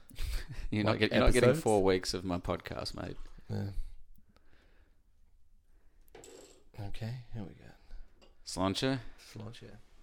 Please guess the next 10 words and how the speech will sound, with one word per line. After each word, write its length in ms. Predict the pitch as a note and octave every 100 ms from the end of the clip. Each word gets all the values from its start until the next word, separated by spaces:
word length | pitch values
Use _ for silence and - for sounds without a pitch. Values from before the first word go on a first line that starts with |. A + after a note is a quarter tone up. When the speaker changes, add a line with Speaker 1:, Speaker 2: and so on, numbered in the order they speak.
| - - - - - - - - - - - - _ - - _ _ - _ - _ _ _ - _ _ - - - - - - - - - - - - -
Speaker 2:
At 140 | B2+ B2
the 140 | A2
Guinness, 640 | F#2+ A2+ A#2 A#2+ - - -
uh, 200 | - -
Speaker 1:
Mm, 200 | A#2+ G#2+
that's 240 | - -
quite 180 | - -
good. 140 | - B2+
Speaker 2:
the 80 | A2
Guinness, 640 | G#2+ C3+ D3 - - -